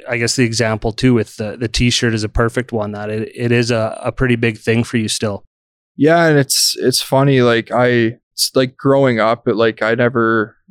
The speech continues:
Speaker 2: you know, I was never brought to, to anything really Indigenous like you see on reservations or powwows or celebrations like that. But I think just, like, getting older and, and realize where part of your ancestors come from and, and finding out, you know,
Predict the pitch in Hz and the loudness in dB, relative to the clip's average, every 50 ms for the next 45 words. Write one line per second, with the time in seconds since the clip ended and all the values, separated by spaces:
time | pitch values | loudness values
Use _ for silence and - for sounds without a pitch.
0 | _ _ 117 110 107 104 110 110 117 120 117 117 113 113 110 107 107 - 110 107 | _ _ -4 -2 0 2 2 2 2 0 0 0 0 0 0 0 -2 0 0 2
1 | 107 107 107 - - - 117 107 104 101 98 104 - _ _ - - - 110 120 | 2 0 0 -4 -4 -2 0 0 2 0 -2 -4 -6 _ _ -8 -6 -4 -2 0
2 | 123 120 - - 123 117 113 117 120 120 123 120 113 110 107 107 - - _ _ | -2 -2 -2 -4 -4 -4 -2 0 0 0 0 0 0 -2 -2 -4 -6 -10 _ _
3 | _ 123 123 123 127 113 113 113 117 120 120 120 117 - - 120 120 - 127 120 | _ -4 -4 -2 -2 -2 -2 -2 -2 -4 -4 -4 -6 -4 -4 -4 -2 -4 -6 -6
4 | - - - 123 120 117 113 113 113 113 113 110 113 117 117 120 113 107 107 107 | -6 -8 -6 -6 -4 -4 -4 -4 -6 -6 -4 -2 -2 0 0 -2 -2 -2 -2 -2
5 | 110 113 - 120 117 120 117 113 113 110 110 107 107 107 110 - - - 110 110 | -4 -4 -4 -6 -4 -4 -2 -2 -2 -2 -2 -2 -4 -6 -8 -6 -4 -2 -2 0
6 | 113 117 113 113 113 110 117 117 - - 120 117 117 117 117 113 117 117 - 123 | 0 2 0 0 0 -2 -6 -10 -4 -2 0 0 0 0 -2 -4 -4 -4 -8 -8
7 | 120 117 110 110 - _ - 107 107 113 110 - _ 107 107 104 - _ _ - | -4 -2 -4 -4 -2 _ 0 0 0 0 -2 -4 _ -2 -2 -2 -4 _ _ -6
8 | 120 117 - 139 147 139 131 143 135 - - 135 127 123 - 120 117 117 113 107 | -4 0 0 0 2 2 2 0 0 2 0 0 0 0 0 0 0 2 2 2
9 | 101 98 104 107 120 120 117 110 110 110 107 92 - _ - 107 107 107 113 113 | 2 2 2 2 2 2 2 0 0 -2 -4 -8 -10 _ -8 -4 -2 -2 0 2
10 | 113 113 110 107 110 110 113 113 110 110 101 101 101 104 - _ - 110 107 107 | 2 2 2 2 2 0 0 -2 -2 -4 -2 -2 -2 -4 -6 _ -2 -2 -2 0
11 | 104 101 101 - - - _ _ _ 98 95 98 107 - - 113 110 104 - - | 0 -2 -2 -4 -6 -12 _ _ _ -8 -6 -6 -6 -4 -2 -2 -2 -2 -2 -4
12 | 123 113 - - 113 110 117 107 - 123 120 127 131 120 110 104 101 - _ _ | -4 -4 -4 -6 -6 -6 -6 -6 -4 -2 -2 0 -2 -2 -4 -4 -6 -8 _ _
13 | 110 107 104 90 - - - - 113 113 120 120 117 110 107 107 110 110 110 - | -6 -4 -4 -6 -8 -8 -4 -2 -2 -2 -2 -2 -2 0 0 2 0 0 -2 -4
14 | _ _ - 98 98 101 | _ _ -12 -6 -6 -6